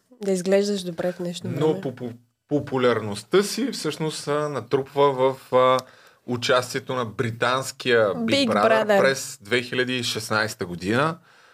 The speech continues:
Speaker 2: когато обаче е изгонен само след единайсет дни вътре.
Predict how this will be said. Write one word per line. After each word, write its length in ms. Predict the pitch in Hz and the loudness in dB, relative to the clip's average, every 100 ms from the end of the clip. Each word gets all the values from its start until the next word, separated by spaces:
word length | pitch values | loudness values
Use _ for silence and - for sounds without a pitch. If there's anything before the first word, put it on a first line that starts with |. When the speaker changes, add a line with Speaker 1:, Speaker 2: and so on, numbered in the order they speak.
| _ _ | _ _
Speaker 2:
когато 460 | 127 139 175 175 | -2 0 2 0
обаче 720 | 190 151 156 160 170 165 160 - | 2 2 2 0 2 4 2 0
е 320 | 139 143 147 | 2 2 2
изгонен 680 | 156 120 101 120 127 135 139 | -2 -6 -2 2 4 4 0
само 400 | 139 - 127 143 | -2 0 0 0
след 400 | 139 135 131 - | -4 -4 -4 -4
единайсет 640 | 127 110 110 113 117 117 98 | -4 -2 0 0 0 -4 -6
дни 360 | 104 113 117 - _ | -4 -4 -4 -12 _
вътре. 420 | 101 90 - 76 | -2 -2 -4 -12